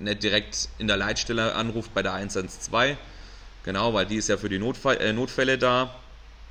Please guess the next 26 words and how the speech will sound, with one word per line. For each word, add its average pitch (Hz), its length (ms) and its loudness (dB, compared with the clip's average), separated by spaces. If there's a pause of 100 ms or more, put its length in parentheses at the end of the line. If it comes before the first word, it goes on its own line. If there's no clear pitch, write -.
(320)
Und 101 520 0 (680)
ja, 87 380 -4
wir 104 140 -2
sind 104 160 -2
eigentlich, 101 480 -2
wie 98 100 -6
gesagt, - 240 -2
für 104 100 -8
die 95 120 -2
wichtigen 101 640 -6
Einsätze 98 600 -4
wie, 95 340 -2
ähm, 92 680 -4 (880)
ein 127 120 0
Herzinfarkt 107 1160 2 (180)
und 107 520 0 (520)
ein 113 200 -4
Schlaganfall, 101 840 0
also 95 180 0
die, 95 520 -2
die 90 160 -8
wichtigen 101 340 -6
Sachen 95 320 -4
eigentlich 87 360 -4
da. 92 280 -2
Und 87 400 -8